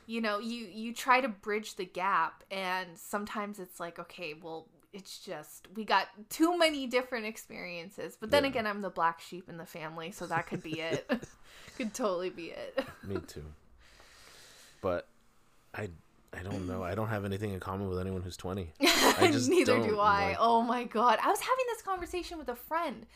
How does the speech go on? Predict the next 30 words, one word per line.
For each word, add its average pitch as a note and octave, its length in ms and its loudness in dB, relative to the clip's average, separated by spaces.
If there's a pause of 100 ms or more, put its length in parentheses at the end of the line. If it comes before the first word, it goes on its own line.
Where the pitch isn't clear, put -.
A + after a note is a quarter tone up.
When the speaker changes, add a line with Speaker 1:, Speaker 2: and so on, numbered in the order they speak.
(440)
Speaker 1:
Uh, A3 240 4
he C4+ 240 -6
asked C4 320 2
me, C#4+ 100 -4
he's A#3 140 -6
like, G#3+ 140 -6
"Would G3+ 120 -2
you G#3+ 180 -8
ever A3+ 260 -2
date A3 280 -4
anyone G3 420 -8
younger?" A3+ 600 -2 (600)
And A3 420 4
I G3 60 2
was G3+ 180 -6
like, F#3+ 140 -6
"Why E3+ 360 2
would A#3 220 -2
I?" F#3+ 440 6
<laughs> - 40 -10 (840)
Speaker 2:
Right. - 220 2 (160)
Speaker 1:
Why, C4+ 280 12 (460)
why A3 360 2
would D#4+ 180 0
I C#4+ 100 2
do A3 220 -6
that E4 260 -2
to A3+ 100 -10
myself? - 760 -8
And, D4+ 120 2